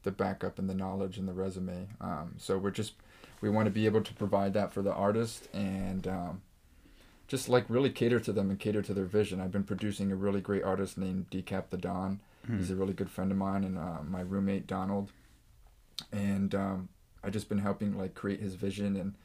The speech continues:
Speaker 1: take his vision and take it to life. And, um, another friend named, uh, Jonah Silver Queen, he does really good, like, theatric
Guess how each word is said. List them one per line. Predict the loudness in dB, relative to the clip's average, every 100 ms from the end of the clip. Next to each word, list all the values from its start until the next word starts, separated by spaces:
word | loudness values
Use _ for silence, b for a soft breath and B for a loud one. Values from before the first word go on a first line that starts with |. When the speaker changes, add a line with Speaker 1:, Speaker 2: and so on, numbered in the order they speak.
| b b b
Speaker 1:
take | -6 -4
his | -4
vision | -2 0 0
and | -2
take | -4 -4
it |
to | -4
life. | -2 -2 -2 -6 -14 -8
And, | -4 -4 -4
um, | -4 -4
another | -2 -2 -4
friend | -2 -2 0 0
named, | 0 -2 -2
uh, | -2 -4 -6 -8
Jonah | -2 0 2 0 -4 b b b
Silver | -6 -2 0 -2
Queen, | 0 2 2
he | 2
does | 0 0 0
really | -2 -2 0 -2
good, | -2 -2 -2
like, | -4 -6 -10 -20 b b b b
theatric | -8 -2 0 0 -2 -4 -4